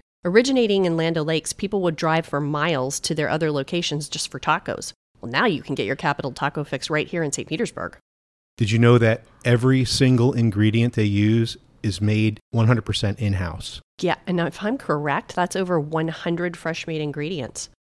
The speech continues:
Speaker 1: They offer classic tacos all the way up to different and adventurous.
Speaker 2: What I think is so cool is you can order any of the combinations, not just as a taco, but five total different ways. Taco, burrito,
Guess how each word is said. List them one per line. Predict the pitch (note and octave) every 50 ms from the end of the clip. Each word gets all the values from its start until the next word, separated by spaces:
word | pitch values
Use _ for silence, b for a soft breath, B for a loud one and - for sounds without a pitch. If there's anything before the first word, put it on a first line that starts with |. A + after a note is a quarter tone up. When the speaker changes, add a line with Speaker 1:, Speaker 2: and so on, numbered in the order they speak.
| _ _ _ _ _
Speaker 1:
They | - F3+
offer | C3 F3+ F#3+ - D#3+
classic | - - - D#3+ F3 - - -
tacos | - - - G3+ G#3+ - G#3+ G#3 G#3 G3+ - -
all | F3+ F3+
the | F#3+ F#3
way | F3 E3+ E3+
up | E3 - -
to | - - E3 D3+ C#3
different | C#3+ - E3 - - - F#3 - _
and | - E3
adventurous. | D3+ C3+ C3 - - D3+ C4 C4 - - - - - - - - - - - _ _ _ _ _
Speaker 2:
What | _ C3+ B2 A#2
I | C#3 D#3
think | E3 D3+ A2+
is | A#2 -
so | - A#2+ G#2+
cool | - - A2+ A2 A2
is | A2 G#2
you | B2 A#2+
can | - C#3 A#2+
order | A#2+ - B2+ B2+ B2 B2 A#2+ - - _ _ _ -
any | B2+ B2+ C#3 D3 D3
of | C#3+ B2
the | C3+
combinations, | - - C3 B2+ A#2+ B2+ A#2+ A#2 A#2+ B2+ B2+ - - D3 D3 D3 D3+ - - - _ _ _ _ _ _ _
not | - B2+ C3 C#3+
just | - D3+ - -
as | C3+ A2
a | A#2 G#2+
taco, | - - C#3 C#3 D3 - - G#2 G2 G2 G2 -
but | - B2 - _ _ _
five | - C3+ D3 D#3 C#3 -
total | - A#2 G#2+ F#2+ F#2
different | G2 G2+ - G#2+ -
ways. | A2+ G#2 G2 F2+ F2+ - - _ _ _ _ _
Taco, | - B2 A#2+ A#2+ A#2+ - D3+ C#3+ C#3 C#3 C#3+
burrito, | - - A#2 G#2 G#2 A2+ B2 B2+ C3+ C3+ C#3+ C#3+ C#3